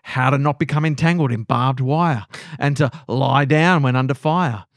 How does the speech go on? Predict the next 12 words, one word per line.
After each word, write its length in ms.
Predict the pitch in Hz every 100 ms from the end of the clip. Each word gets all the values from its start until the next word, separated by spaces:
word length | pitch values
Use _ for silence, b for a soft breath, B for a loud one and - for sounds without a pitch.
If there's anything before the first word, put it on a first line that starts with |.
| B B
She 260 | - - 247
learned 320 | 247 190 190
to 100 | 160
run 340 | 135 156 196 220
for 180 | - 160
a 60 |
bunker 480 | 123 180 220 190 120 -
upon 280 | - 147
hearing 360 | 139 160 156 156
the 60 | 151
cry, 460 | - 170 170 165 - _
"Incoming!" 680 | 247 277 226 220 170 113